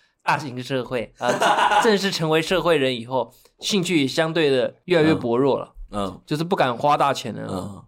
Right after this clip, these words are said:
Speaker 1: 对啊。后来最后的兴趣可能就是买手机壳吧。
Speaker 2: 手机壳。
Speaker 1: 对。
Speaker 2: 你，
Speaker 1: 我
Speaker 2: 你的兴趣就是买手机壳？
Speaker 1: 有一阵子，自从换了 iPhone 以后。
Speaker 2: 帮他换衣服。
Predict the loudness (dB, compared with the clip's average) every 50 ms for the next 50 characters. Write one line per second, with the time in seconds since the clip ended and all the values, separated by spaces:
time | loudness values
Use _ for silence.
0 | _ -4 -2 -2 -2 -2 -4 -6 -10 _ _ _ _ _ _ _ _ _ 0 2
1 | 4 4 4 4 2 2 2 2 2 2 0 0 -2 -4 -4 -4 -6 -6 -6 -8
2 | -8 -8 -8 -8 -8 -10 -10 -12 -10 -8 -8 -6 -6 -6 -8 -8 -10 -10 -8 -8
3 | -8 -6 -6 -6 -6 -6 -8 -8 -8 -12 -14 -16 _ _ _ _ _ _ -12 -10
4 | -8 -6 -6 -8 -8 -10 -12 -14 _ _ _ -10 -8 -8 -8 -10 -14 _ _ _
5 | _ _ _ -10 -8 -4 -2 -2 -4 -4 -6 -6 -6 -6 -10 -8 -6 -6 -6 -6
6 | -6 -8 -8 -10 -14 -18 -18 -18 -14 -14 -14 -14 -14 -18 -18 -20 _ _ _ _
7 | -2 0 2 4 4 4 2 2 2 0 -2 -6 -8 -10 -10 -8 -6 -2 -2 0
8 | 0 0 0 0 0 2 0 0 -2 0 0 -2 -2 -2 -2 -4 -4 -6 -10 -12
9 | -14 -14 -14 -12 -14 -14 -14 -16 -18 -18 -10 -4 -4 -2 -2 -2 -2 -2 -2 -2
10 | -4 -4 -6 -8 -10 -14 -20